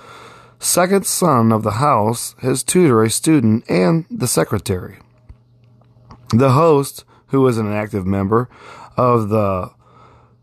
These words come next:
Vemstivo and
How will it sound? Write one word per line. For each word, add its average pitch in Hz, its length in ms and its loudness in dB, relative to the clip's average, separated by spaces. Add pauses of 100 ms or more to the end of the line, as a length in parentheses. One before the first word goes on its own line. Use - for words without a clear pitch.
(120)
Vemstivo 123 1200 0 (320)
and 127 640 0